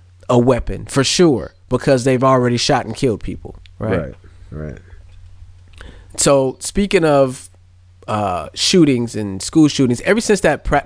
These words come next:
Speaker 1: pe-, that last school shooting that occurred, there's been a lot of talk about gun reform,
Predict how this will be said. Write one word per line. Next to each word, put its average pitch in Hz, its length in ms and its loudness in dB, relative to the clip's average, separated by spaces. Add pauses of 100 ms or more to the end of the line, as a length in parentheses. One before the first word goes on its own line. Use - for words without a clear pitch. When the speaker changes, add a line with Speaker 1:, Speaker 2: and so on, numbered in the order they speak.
Speaker 1:
pe-, - 160 2
that 127 220 0
last 123 320 0
school 135 220 -2
shooting 131 360 -2
that 120 300 -4
occurred, 117 480 -2 (420)
there's 120 140 -2
been 139 120 0
a 123 60 2
lot 120 240 2
of 113 40 -4
talk 120 220 -2
about 110 320 -2
gun 113 200 2
reform, 110 520 -2